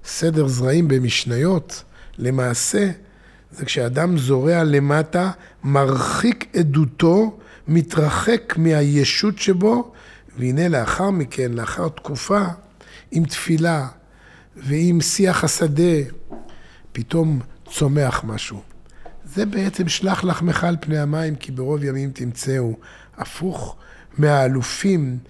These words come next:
שכולם עם כוח וכולם עם עוצמה, <clears throat> אבל התוכן שבהם נעדר,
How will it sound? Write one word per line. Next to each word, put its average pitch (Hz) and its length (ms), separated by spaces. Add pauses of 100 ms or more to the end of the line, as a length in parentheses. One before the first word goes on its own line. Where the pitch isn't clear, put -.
(280)
שכולם 185 680
עם 208 100 (180)
כוח 175 600 (300)
וכולם 160 500
עם 180 100
עוצמה, 139 600 (420)
<clears throat> - 480
אבל 131 200
התוכן 147 560
שבהם 113 600 (720)
נעדר, 113 580